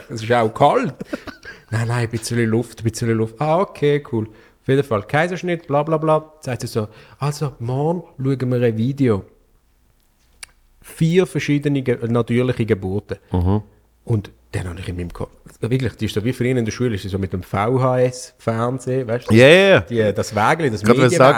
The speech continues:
Speaker 1: Medienwägeli.
Speaker 2: es, es, die ganze, die ganze, die ganze Apparatur.
Speaker 1: Richtig. Sie ist so reingegangen und dann, äh,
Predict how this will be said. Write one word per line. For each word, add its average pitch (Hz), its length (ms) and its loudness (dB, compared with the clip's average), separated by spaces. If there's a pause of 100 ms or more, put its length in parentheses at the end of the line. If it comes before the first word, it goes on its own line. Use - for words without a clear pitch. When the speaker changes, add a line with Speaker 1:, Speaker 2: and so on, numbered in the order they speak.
Speaker 1:
Medienwägeli. 107 260 0
Speaker 2:
es, 120 60 -6
es, - 60 -10 (220)
die - 80 -10
ganze, 127 260 6
die - 40 -2
ganze, 131 380 2 (100)
die 120 100 -2
ganze 131 320 4
Apparatur. 123 800 4
Speaker 1:
Richtig. 147 300 -2 (320)
Sie - 120 -2
ist 110 60 0
so 127 60 2
reingegangen 156 760 2 (120)
und 113 180 0
dann, 107 160 -2
äh, 98 220 -2